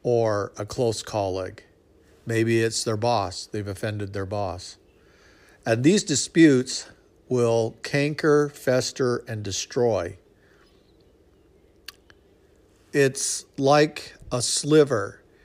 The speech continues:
It, if not treated and removed, it will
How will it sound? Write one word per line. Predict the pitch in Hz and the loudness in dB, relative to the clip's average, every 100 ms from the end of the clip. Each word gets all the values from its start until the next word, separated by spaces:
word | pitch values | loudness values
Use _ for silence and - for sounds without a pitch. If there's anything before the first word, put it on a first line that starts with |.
| _ _ _ _ _ _ _ _ _ _ | _ _ _ _ _ _ _ _ _ _
It, | 131 120 - _ _ _ _ _ _ _ _ _ _ _ _ | -4 -4 -8 _ _ _ _ _ _ _ _ _ _ _ _
if | 151 139 | 2 2
not | 147 139 123 | 0 0 0
treated | - 156 147 123 113 | 0 2 4 2 -2
and | 110 | -4
removed, | 113 110 139 139 107 104 107 - _ _ _ _ _ _ _ _ _ - | -4 -2 2 2 2 -4 -12 -20 _ _ _ _ _ _ _ _ _ -8
it | 120 120 | -6 -4
will | 120 113 110 | -2 0 -2